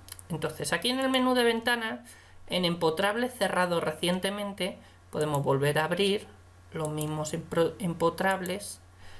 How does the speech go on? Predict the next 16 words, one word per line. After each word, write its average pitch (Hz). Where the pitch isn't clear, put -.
que -
hemos 165
cerrado. -
Pero 214
imaginad 220
que 233
eso 214
no 190
es 185
así 247
y 196
aquí 180
ya 208
no 190
me 190
aparecen 202